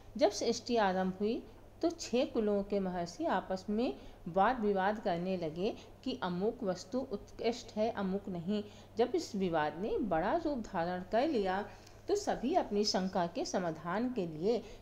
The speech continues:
सृष्टि की रचना करने वाले अविनाशी ब्रह्मा जी के पास जाकर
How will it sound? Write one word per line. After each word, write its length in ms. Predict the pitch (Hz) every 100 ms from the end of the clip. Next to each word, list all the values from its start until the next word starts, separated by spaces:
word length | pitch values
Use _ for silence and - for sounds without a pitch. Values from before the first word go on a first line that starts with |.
| -
सृष्टि 440 | - 190 - 202
की 140 | 190 196
रचना 380 | 151 - 196
करने 360 | 226 233 240 247
वाले 280 | 247 254 339
अविनाशी 640 | 226 196 190 185 185 294
ब्रह्मा 480 | 220 180 180 196 277
जी 160 | 254 240
के 160 | 208
पास 280 | 196 185 190
जाकर 480 | 175 160 160 196